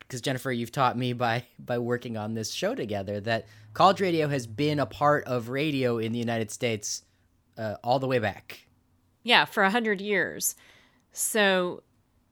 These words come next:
Speaker 2: it, it, it was interesting and notable. And I had been, I've always been a writer, and, and I, and I'd been thinking, "Ugh, I really want to be blogging." And then suddenly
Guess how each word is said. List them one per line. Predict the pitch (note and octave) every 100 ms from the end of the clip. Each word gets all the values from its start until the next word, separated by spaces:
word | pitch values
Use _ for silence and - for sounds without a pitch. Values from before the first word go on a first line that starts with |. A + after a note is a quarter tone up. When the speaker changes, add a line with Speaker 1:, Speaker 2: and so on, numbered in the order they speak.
| _
Speaker 2:
it, | A3 A3+ - _ _ _
it, | - D2 -
it | F#3 C4
was | C4 A#3+
interesting | C4+ C4 B3+ - G#3+
and | G3+
notable. | G3 G3+ F#3+ F#3
And | - G3+
I | - G#3+ A#3+
had | B3+ G3
been, | G#3 G3+ F#3+ F#3 F3+ _ _ _ _ _ _ _ _ _ _ -
I've | - - G3+
always | - B3 C4
been | A3+ A3+
a |
writer, | F#3 F3+ F#3 G3+ G#3 G#3 -
and, | F#3+ F3 F3 - _ _ _ _
and | G#3+ G#3
I, | G3+ - - - _
and | G#3+
I'd | G#3+
been | G3+ G#3+
thinking, | - C4 B3+ A#3 G3 F#3 F3
"Ugh, | - F3+ F3 F#3+
I |
really | G3 A3+
want | A3+ G3
to | F3+
be | F#3
blogging." | F3+ F3 F3+ F3+ E3+ D#3+ D#3+
And | F#3
then | F#3+ F#3
suddenly | - G#3+ G3+ G3 F#3 F3 E3+